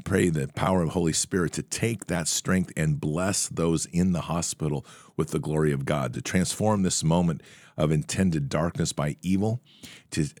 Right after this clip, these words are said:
tear it apart, to shred it, and now to turn the tables and now take the gospel of Jesus Christ into the halls of the hospital and to lift up the glory of God throughout that, that complex.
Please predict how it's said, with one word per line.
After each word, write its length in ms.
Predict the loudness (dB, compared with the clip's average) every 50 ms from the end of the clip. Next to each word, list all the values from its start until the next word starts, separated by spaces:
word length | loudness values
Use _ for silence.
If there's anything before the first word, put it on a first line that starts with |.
| -18 _ -4
tear 260 | 0 2 4 4 4
it 60 | 2
apart, 460 | 0 -2 -2 0 0 0 0 -2 -4 _ _ _ _
to 100 | -6 -4
shred 400 | -2 -2 -2 0 0 2 2 2
it, 100 | 0 -2 -2
and 100 | 0 0
now 160 | 2 2 0 0
to 140 | -2 -6
turn 400 | -10 -6 -6 -2 0 0 2 2
the 80 | 0 0
tables 500 | -2 -2 0 0 0 2 0 -2 -2 -2
and 120 | 0 0
now 140 | 0 0 -2 -4
take 360 | -6 -4 -2 -2 -2 -2 -4 -6
the 80 | -6
gospel 460 | -2 0 0 0 0 -2 -2 -2 0
of 100 | 0 0
Jesus 360 | 0 0 0 0 0 -2 -6 -8
Christ 380 | -6 -4 -2 -2 -2 -2 -4 -2
into 180 | -2 0 2 2
the 100 | 0 0
halls 340 | -2 -2 -2 -2 0 -2 -2
of 60 | -4
the 60 | -4
hospital 540 | -2 -2 -2 -2 -2 0 -2 -2 -2 -2 -6 -10 -20 -16 -6 -2
and 180 | 0 0 0
to 80 | 0 0
lift 380 | -2 0 2 0 0 0 -2 -4
up 160 | -4 -4 -4
the 80 | -4 -6
glory 300 | -4 -2 0 0 2 0
of 120 | 0 0
God 280 | 0 0 0 0 0 -4
throughout 360 | -4 -4 -4 -2 -2 -4 -4
that, 160 | -6 -8 -8 -6
that 360 | -8 -6 -6 -4 -4 -6 -6 -6
complex. 600 | -4 -4 -4 -4 -4 -8 -10 -10 -12 -14 -14